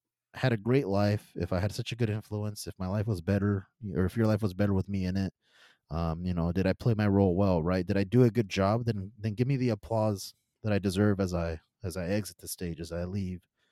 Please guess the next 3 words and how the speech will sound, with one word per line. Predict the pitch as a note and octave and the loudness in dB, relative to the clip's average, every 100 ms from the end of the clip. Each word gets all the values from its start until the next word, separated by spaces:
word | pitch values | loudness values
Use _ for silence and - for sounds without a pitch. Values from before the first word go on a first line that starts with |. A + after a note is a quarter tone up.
| _ _ _ _ - | _ _ _ _ -12
Um, | E2 D#2 D#2+ - _ _ _ _ _ _ _ _ _ _ _ _ _ _ _ _ _ - - _ - | -8 -8 -10 -14 _ _ _ _ _ _ _ _ _ _ _ _ _ _ _ _ _ -20 -20 _ -10
and, | F#2+ F2+ E2+ | -8 -6 -2
uh, | E2+ F2 F2+ | -2 -2 -6